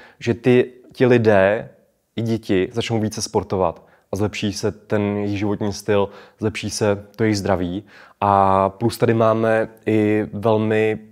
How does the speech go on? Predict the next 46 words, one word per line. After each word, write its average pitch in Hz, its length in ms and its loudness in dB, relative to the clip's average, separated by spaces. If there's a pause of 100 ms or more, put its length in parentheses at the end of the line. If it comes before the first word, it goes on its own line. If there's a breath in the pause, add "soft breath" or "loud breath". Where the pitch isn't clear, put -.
(200)
pozitivní 110 400 -2
vědecký 110 360 0
výzkum, 113 520 -2 (240 loud breath)
kdy 110 120 0
v - 20 -2
dnešní 110 280 -4
době 110 220 0
jsou 117 220 0
velmi 110 260 0
pokročilé 113 460 -2
možnosti 110 440 -2
terapie 113 680 2
té 113 120 0
obezity 101 580 -2 (300 loud breath)
i 113 80 0
z - 20 -6
hlediska 117 360 0
léků, 107 320 2
které 98 220 -4
jsou 104 160 -4
zase 98 180 -6
často 110 400 -2 (280 loud breath)
demonizované, 107 800 4
ale 101 260 6 (200)
ani 110 220 0
ty 110 140 0
i-, 117 240 -2
injekce, 110 420 0
o 101 40 2
kterých 107 220 -2
se 113 100 -6
často 110 260 -6
dneska 107 220 -2
mluví, 104 380 -2 (260 loud breath)
jako 107 200 -2
je 107 60 0
třeba 104 340 2
Saxenda 107 540 2
a 95 60 2
podobně, 104 320 0
jsou 104 140 -8
to 104 300 0
takzvané 104 360 -2
G 107 140 0
L 104 160 2
P 104 280 2